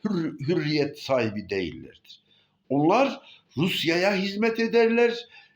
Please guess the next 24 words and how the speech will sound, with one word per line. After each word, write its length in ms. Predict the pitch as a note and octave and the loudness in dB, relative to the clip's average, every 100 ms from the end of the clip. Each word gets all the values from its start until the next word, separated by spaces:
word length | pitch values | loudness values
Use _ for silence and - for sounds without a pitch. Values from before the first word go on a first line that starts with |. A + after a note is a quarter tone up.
| _ | _
İslam 560 | D#3+ D3 - A3+ A#3+ - | -8 -6 0 2 2 -2
aleminin 640 | - F3 F#3 F#3 F#3+ G3 F#3+ | 2 4 6 4 2 -2 -2
iddiası 600 | E3+ C#3+ C3 E3+ E3 F3 | -6 -4 2 2 2 -2
gibi 280 | E3+ D3+ C#3 | 0 0 -2
bir 160 | D#3 - | -6 -8
iddia 360 | B2 D3+ C#3+ | -6 0 2
yoktur. 520 | D3 F#4 G4+ - A#3 - - - _ D#3+ | 4 4 4 -2 -6 -6 -14 -20 _ -4
Bir 180 | D#3 | -2
mefküreleri 760 | D3+ E3 D#3+ - D#3+ D#3+ D#3+ D#3+ | 0 0 -2 -4 0 2 2 2
yoktur. 500 | G3 A3+ A3+ A#3 A#3 - - - - | 2 2 0 -2 -4 -4 -16 -18 -4
Bir 260 | F#3+ G3 G3+ | -2 -2 -2
ülküleri 600 | F3 D3+ E3 E3 D#3+ D3+ | -4 -4 -2 2 2 2
yoktur. 540 | F3+ A#3+ - - B3 - - _ _ _ - | 2 0 0 -2 -2 -2 -10 _ _ _ 4
Onlar 720 | G#3+ A#3+ G#3 G3+ G3 B3+ - _ _ | 6 6 4 4 4 2 -6 _ _
sadece 760 | - - C4+ C#4 G3 F3+ G3 | -12 0 4 4 4 2 0
ibadetle 640 | F#3+ D#3+ E3 E3 E3 - A#2 | -2 2 4 4 0 0 -4
meşguldurlar. 840 | G#2+ - - E2 - - C#2+ - - - - | -4 -6 -12 -16 -14 -14 -14 -16 -20 -20 2
Ve 60 | G#3 | 2
en 380 | - A#3+ C4 A#3+ | 4 4 4 4
çok 360 | - F#3 - | 4 2 2
tekke 640 | - G3 - G#3 A#3 G#3+ - | -2 -4 -2 4 4 4 0
ve 100 | D#3 | 0
zeviye 440 | - E3+ D#3 E3+ D3 | 2 2 4 4 4
hali 600 | C3+ D3+ E3+ C#4+ C#4+ | 4 4 4 2 0